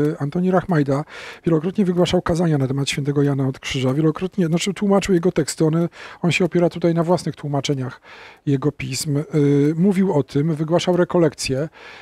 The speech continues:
Ja nie wiem, czy to gdzieś nie jest zarejestrowane. Wiem, że na płytach było, myśmy te płyty mieli kiedyś wydawać, ale ja nie miałem wtedy takiej mocy, żeby, żeby to ruszyć. Yy,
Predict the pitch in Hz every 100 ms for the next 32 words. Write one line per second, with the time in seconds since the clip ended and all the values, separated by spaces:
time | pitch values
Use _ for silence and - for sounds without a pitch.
0 | - 165 185 196 - 170 160 - 180 175
1 | 156 170 170 160 - 170 156 127 131 196
2 | 185 185 165 - 196 160 127 123 123 131
3 | - 143 156 - 185 170 165 156 - 156
4 | 139 151 160 156 135 - 147 151 151 156
5 | 151 147 160 165 156 160 160 160 160 151
6 | 170 - 143 127 127 139 139 - - -
7 | - - 120 139 143 - 156 160 - 131
8 | 147 - - - - - _ - 143 135
9 | 135 135 135 139 139